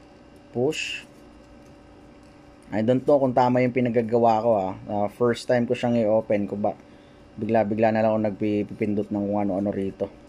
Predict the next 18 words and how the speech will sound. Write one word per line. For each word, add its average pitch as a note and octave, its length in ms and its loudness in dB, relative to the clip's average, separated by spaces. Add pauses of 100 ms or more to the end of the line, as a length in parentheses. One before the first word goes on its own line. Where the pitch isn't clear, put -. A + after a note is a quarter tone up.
(800)
Okay. A#2 400 0 (160)
So, G2+ 560 -2
hayaan A#2 400 2
ko B2 80 -2
munang A#2+ 320 2
ganyan B2+ 280 2
yan. A#2 180 2 (2000)
Ano A#2+ 160 -2
ba A2+ 80 0
sa A#2 160 -10
fe-, A#2+ 240 -4
feature A2+ 400 -4
nito? F#2+ 320 -2 (320)
Ah, A2+ 240 -2
ayun. G#2 400 2
Okay. F2 240 -10 (1800)
Slidings. G2+ 720 0 (800)
So, A#2 560 4